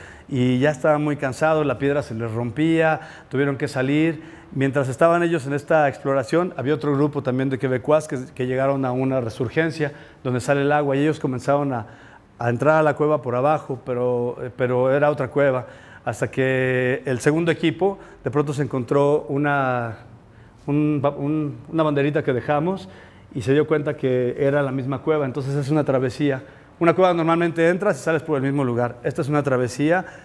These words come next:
es una de las más gra-, es una de las más profundas del mundo y está también en México. Se llama Tres Quimeras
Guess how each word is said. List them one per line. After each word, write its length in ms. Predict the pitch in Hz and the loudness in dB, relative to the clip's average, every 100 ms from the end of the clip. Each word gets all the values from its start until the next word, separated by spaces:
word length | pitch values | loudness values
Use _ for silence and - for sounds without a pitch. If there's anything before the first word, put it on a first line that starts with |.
| - | -8
es 120 | 139 | -4
una 140 | 151 160 | 2 2
de 80 | 143 | 2
las 100 | 135 | 2
más 220 | 151 156 | -2 0
gra-, 240 | 151 160 | 0 0
es 220 | 160 160 | -2 -4
una 100 | 180 | 0
de 80 | 180 | 2
las 120 | 151 | 2
más 160 | 139 156 | 0 -4
profundas 580 | - 151 - 165 170 139 | -2 -4 -2 -2 0 0
del 120 | 123 | -2
mundo 480 | 131 151 160 185 220 - - - - | -2 0 0 -2 -4 -12 -20 -20 -14
y 60 | - | -8
está 160 | - 143 | -4 0
también 220 | 143 143 | 2 2
en 60 | |
México. 240 | 143 135 175 | -2 -2 -2
Se 120 | 151 | 0
llama 200 | 156 151 | 2 0
Tres 260 | 151 156 - | -2 -4 -2
Quimeras 600 | 151 156 147 170 170 | 0 2 2 2 -2